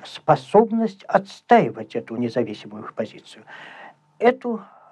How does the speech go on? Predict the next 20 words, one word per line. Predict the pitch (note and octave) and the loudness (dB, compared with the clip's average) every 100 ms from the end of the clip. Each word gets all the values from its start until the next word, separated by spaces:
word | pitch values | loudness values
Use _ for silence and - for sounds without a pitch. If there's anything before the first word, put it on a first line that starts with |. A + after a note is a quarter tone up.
| - - - | -20 -20 -8
последнюю | - D#3+ E3+ D#3+ B2+ C3+ C3 | -2 0 4 2 4 0 0
черту | C3 C#3 - A3+ | -2 -8 -2 0
надо | G3 G3 F#3+ F3 - _ _ - - | 2 2 0 -4 -6 _ _ -20 -16
особенно | - D#3+ F3 E3 E3+ | -10 -8 -6 0 0
выделить, | C3+ - - - - - _ _ _ - - _ | 0 -6 -16 -20 -20 -20 _ _ _ -20 -20 _
потому | D#3+ F#3 G3+ | 0 2 2
что | - F#3+ | 0 2
мы | F#3 F#3 A#3 A#3 F3+ E3+ | 2 4 2 0 -4 -8
привыкли | - F3+ F#3+ E3 G3+ G3 - F3 | 0 2 2 2 2 0 -4 -4
к | F#3+ - | -4 -6
другому. | F3+ F#3 - B2 F#2 - - - _ _ - - - | -6 -6 -2 -4 -4 -10 -20 -20 _ _ -20 -20 -2
Мы | E3 | 0
часто, | E3 - G#3+ A3 - - D#3 _ | 0 4 4 4 -4 -10 -10 _
путая | - G#3+ - G#2 G#2 G2+ - _ _ _ _ - | 0 0 0 -8 -10 -14 -18 _ _ _ _ -2
понятие | C#3+ C#3 D#3+ D#3 - A#2+ A2+ - _ - - - | 0 2 -2 -4 -6 -6 -6 -14 _ -20 -20 -4
человека, | C#3 C3+ C3 C#3 C3 | -2 0 0 0 -2
наделенный | B2 B2+ C#3 C3+ A#2+ A2 - _ _ | -2 2 4 4 2 -4 -8 _ _
интеллигентностью, | - C3+ - B2 - D#3+ C#3 - A2 - - | -8 -4 0 0 4 2 2 -6 -18 -14 -12
как | G#2+ A2+ - | -8 -8 -6
неким | A#2+ C#3+ C3+ A2+ | -2 -2 -2 -12